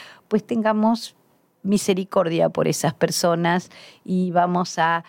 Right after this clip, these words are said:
mandarles bendiciones y a desear que puedan mejorar y que puedan tener una vida feliz, ¿no? Yo creo que eso nos hace bien a nosotros y le hace bien al otro, ¿no? Entonces, eh, em,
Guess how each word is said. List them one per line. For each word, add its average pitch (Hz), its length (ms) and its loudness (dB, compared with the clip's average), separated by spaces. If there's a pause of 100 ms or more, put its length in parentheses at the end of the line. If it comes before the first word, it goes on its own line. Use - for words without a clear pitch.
(240)
mandarles 190 720 0
bendiciones 190 880 0
y 175 40 4
a 170 60 4
desear 175 520 0
que 170 120 -6
puedan 165 360 2
mejorar 175 540 0
y 165 60 -8
que - 120 -8
puedan 165 220 2
tener 160 260 0
una 160 200 -2
vida 156 220 0
feliz, 156 500 -2 (320)
¿no? 190 120 2
Yo 175 260 0
creo 180 300 2
que 170 140 -4
eso 190 320 0 (280)
nos 180 220 2
hace 202 200 2
bien 202 260 2
a 196 60 2
nosotros 190 520 0
y 180 60 0
le 170 120 4
hace 160 240 -2
bien 160 380 2 (100)
al 151 200 2
otro, 143 500 0
¿no? 233 260 0 (640)
Entonces, 175 960 0
eh, 156 400 2 (480)
em, 156 500 0